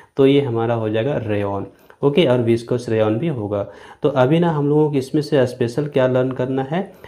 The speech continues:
ये जो हमारा सर्जिकल प्रोडक्ट के रूप में यूज़ हो रहा है और टायर कोट के रूप में भी यूज़ हो रहा है, इसके साथ साथ जो इसके स्पेशल है, ये स्वेट को भी एब्जॉर्ब कर सकता है, ये भी हम लोग को ध्यान में रखना पड़ेगा, और इसलिए हम इसके जो फैब्रिक हैं, इसको हम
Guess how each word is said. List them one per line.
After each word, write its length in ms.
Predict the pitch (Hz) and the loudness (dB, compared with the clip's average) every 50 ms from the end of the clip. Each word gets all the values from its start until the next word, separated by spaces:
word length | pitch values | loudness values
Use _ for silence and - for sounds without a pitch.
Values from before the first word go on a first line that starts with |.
| - _ - | -14 _ -2
ये 280 | 127 131 147 156 151 | 2 4 4 4 4
जो 140 | 139 139 139 | 2 2 0
हमारा 380 | 123 127 123 123 127 127 127 123 | 0 0 0 0 0 0 0 0
सर्जिकल 520 | 123 - 120 113 110 117 113 113 - 131 | -2 -2 -2 -2 -2 -2 -4 -2 -2 -4
प्रोडक्ट 460 | 127 - 127 123 117 120 117 120 - | -2 0 0 2 2 2 0 0 -2
के 60 | 120 | -4
रूप 180 | 113 117 113 - 117 | -4 -4 -4 -4 -4
में 80 | 110 | -2
यूज़ 160 | 113 117 113 107 | 0 0 0 0
हो 160 | 117 120 123 | 0 0 2
रहा 100 | 131 135 | 2 2
है 100 | 151 165 | 0 0
और 280 | - 127 117 113 117 - | -2 -2 -4 -4 -2 0
टायर 240 | 113 107 107 107 104 | 2 4 4 2 2
कोट 300 | - - 113 107 107 - | 0 -2 -2 -2 -2 -2
के 100 | 120 127 | -4 -4
रूप 180 | 160 175 170 - | -4 -4 -6 -6
में 100 | 123 110 | -6 -4
भी 120 | 104 104 104 | -2 -2 -2
यूज़ 200 | 104 104 101 113 | -2 -2 -2 -2
हो 100 | 113 117 | -2 0
रहा 160 | 117 120 131 | 0 0 0
है, 260 | 135 151 170 185 185 - - - - - - _ | 0 -2 -4 -6 -6 -10 -20 -20 -20 -20 -6 _
इसके 260 | 127 123 123 - 160 147 | -2 0 0 0 -2 -2
साथ 260 | 151 - 143 143 143 | 0 2 2 2 2
साथ 220 | 143 - 147 143 | 0 0 0 0
जो 140 | 139 139 139 | 0 0 0
इसके 360 | 135 131 135 - 143 123 120 | 0 0 -2 -2 0 0 0
स्पेशल 420 | 120 - - 123 117 120 - 135 131 | -2 -4 -6 -6 -4 -4 -2 -2 0
है, 180 | 139 143 135 | 0 0 2
ये 80 | 123 123 | 0 0
स्वेट 380 | 123 - - 123 117 123 120 | -2 -2 -2 0 0 0 0
को 140 | - - 135 | -2 -2 0
भी 140 | 127 135 135 | 2 2 2
एब्जॉर्ब 420 | - 120 120 117 120 127 127 127 | 2 0 0 0 0 0 0 0
कर 140 | - 131 131 | -2 -2 -4
सकता 340 | 127 - 131 - - - 143 | -2 -4 -8 -8 -6 -4 -4
है, 260 | 143 160 180 190 - - - - _ - | -2 -2 -4 -4 -6 -12 -20 -20 _ 0
ये 120 | 117 113 113 | 2 2 4
भी 120 | 117 135 | 4 2
हम 160 | 131 131 131 | 0 0 0
लोग 160 | 131 135 131 131 | -2 -2 -2 0
को 120 | - 131 | -2 -2
ध्यान 220 | 127 127 131 135 | -2 -4 -4 -2
में 100 | 135 135 | -2 0
रखना 240 | 139 131 - - 139 | 0 -2 -2 -4 -4
पड़ेगा, 440 | 135 - 143 143 143 147 170 185 185 - - - - - - | -4 -2 0 2 2 2 2 0 -2 -6 -14 -20 -20 -4 2
और 400 | - 151 180 196 190 185 - - - | 4 4 6 4 2 0 -6 -6 -4
इसलिए 340 | 139 139 - 147 139 143 139 | -4 -2 -2 0 0 2 0
हम 220 | 135 131 131 131 | 0 -2 -4 -4
इसके 320 | - 117 117 - - - | -4 -4 -4 -4 -4 -2
जो 140 | 127 127 127 | 0 0 0
फैब्रिक 460 | 127 - - 110 107 113 131 135 135 - | 0 0 -2 -2 0 0 0 -2 -2 -4
हैं, 80 | 139 | -4
इसको 240 | 123 117 - - 120 | -4 -4 -6 -6 -6
हम 180 | 131 175 185 | -4 -6 -8